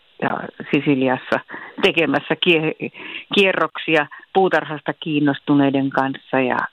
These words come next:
ja todellakin niin kuin luennoin, luennoin siitä aiheesta. Mulla on vähän käynyt sillä tavalla, että, että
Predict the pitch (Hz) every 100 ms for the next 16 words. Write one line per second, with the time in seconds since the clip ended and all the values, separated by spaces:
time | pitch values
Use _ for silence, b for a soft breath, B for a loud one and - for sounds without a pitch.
0 | _ - - _ _ _ _ - 147 143
1 | 143 156 175 226 247 180 156 143 135 127
2 | - _ _ _ _ _ - 208 180 156
3 | 147 139 147 139 135 135 127 139 - -
4 | 143 B B B - 277 240 220 226 214
5 | 226 196 185 - 196 175 170 160 156 151
6 | - 160 B B B B B B _ _
7 | 180